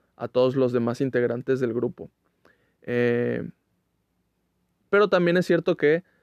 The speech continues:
como justamente es un diseño que nunca se había visto en Star Wars, es animado y todo eso, pues igual y podían errarle, ¿no? Y no hacerlo bien. Es idéntico, es idéntico al de la serie, o sea... Ni,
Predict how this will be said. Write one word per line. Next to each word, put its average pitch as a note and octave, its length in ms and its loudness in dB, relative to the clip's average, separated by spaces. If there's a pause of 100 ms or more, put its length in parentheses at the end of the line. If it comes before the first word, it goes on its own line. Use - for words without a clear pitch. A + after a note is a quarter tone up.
(360)
como B2+ 440 -2
justamente D3+ 540 0
es D3 100 0
un D#3+ 100 0
diseño D#3 320 0
que C3+ 100 -2
nunca C#3 340 -2
se C#3 100 0
había B2+ 140 4
visto C3 200 -2
en C3 80 -2
Star C3 200 0
Wars, C3 360 2
es B2+ 120 -8
animado B2+ 420 0
y B2+ 60 -2
todo C3 180 2
eso, D#3 240 -2 (340)
pues F#3 160 0
igual D#3 260 6
y E3+ 60 4
podían C#3+ 720 2
errarle, B2+ 560 2
¿no? C3 260 -8
Y - 80 -12
no B2 160 -4
hacerlo B2+ 360 0
bien. B2+ 260 -4 (600)
Es - 400 -14
idéntico, E3+ 920 -4 (140)
es - 340 -20
idéntico E3 920 -2 (260)
al C3 180 2
de C#3 80 4
la C#3 120 2
serie, D3+ 260 2
o - 40 2
sea... D3 240 2 (1200)
Ni, E3 360 0